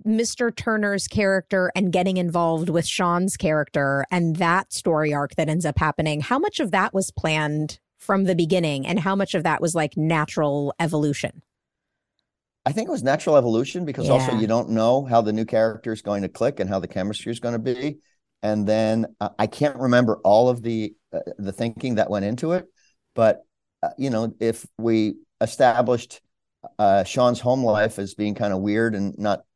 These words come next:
Speaker 2: necessarily healthy, and
Speaker 1: Mm-hmm.
Speaker 2: taking the approach of walking the line of making that funny and also taking the character seriously. And, uh, it was like, "This is a good relationship. Let's, let's try this."
Speaker 1: Right. Wow.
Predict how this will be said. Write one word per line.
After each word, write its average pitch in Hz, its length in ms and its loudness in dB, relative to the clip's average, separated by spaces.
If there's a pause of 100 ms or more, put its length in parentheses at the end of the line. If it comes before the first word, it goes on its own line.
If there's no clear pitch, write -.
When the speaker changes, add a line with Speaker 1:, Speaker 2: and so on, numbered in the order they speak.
(240)
Speaker 2:
necessarily 104 640 0
healthy, 127 460 0 (360)
and 104 260 0
Speaker 1:
Mm-hmm. 170 100 -2 (140)
Speaker 2:
taking 113 380 0
the 107 80 0
approach 107 400 0
of 92 60 -8
walking 107 280 4
the 104 60 0
line 104 220 0
of 92 80 -10
making 101 240 -4
that 95 140 0
funny 117 480 -2 (180)
and 92 120 -4
also 101 220 0
taking 101 340 -2
the 92 60 -2
character 95 380 -2
seriously. 107 680 -4 (500)
And, 101 400 -2
uh, 101 280 6 (220)
it - 180 -4
was 107 180 -4
like, 101 180 -2
"This 120 160 -4
is 120 100 -6
a 117 40 -2
good 107 180 -2
relationship. 110 720 -2
Let's, 123 240 -4
let's 127 200 0
try 135 220 4
this." - 420 -4 (380)
Speaker 1:
Right. 151 320 0 (1200)
Wow. 143 460 -2